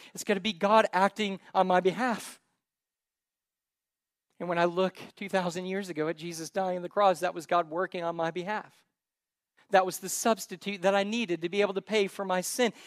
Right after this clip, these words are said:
And the Bible says, if you will repent, that means turn from your own way, turn from you being your God and come and submit yourself fully and completely to God's reign. And entrust with all of your heart, mind, soul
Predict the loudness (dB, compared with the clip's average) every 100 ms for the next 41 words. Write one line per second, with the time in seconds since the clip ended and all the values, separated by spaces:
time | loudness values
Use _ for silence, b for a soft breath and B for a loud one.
0 | B -4 0 2 2 0 0 0 B B
1 | -4 -2 -4 2 2 2 b -8 -8 0
2 | 0 2 0 0 -2 -4 b -8 0 2
3 | 2 0 0 0 0 -2 2 4 4 2
4 | 2 4 4 2 0 0 2 -2 -2 -6
5 | -6 -4 -4 -2 0 2 4 8 8 6
6 | 2 2 2 0 -2 -2 -2 -4 -6 2
7 | 2 2 0 -2 0 -2 -4 -6 -4 -2
8 | 0 -2 B B -2 4 4 4 0 6
9 | 8 8 6 2 0 -10 _ _ _ _
10 | _ _ _ _ _ _ _ _ _ 0
11 | 2 2 -2 2 10 10 10 2 -8 b
12 | b 0 8 10 10 6 2 8 10 12
13 | 10 4 4 6 6 4 -2 2 8 10
14 | 10 8 4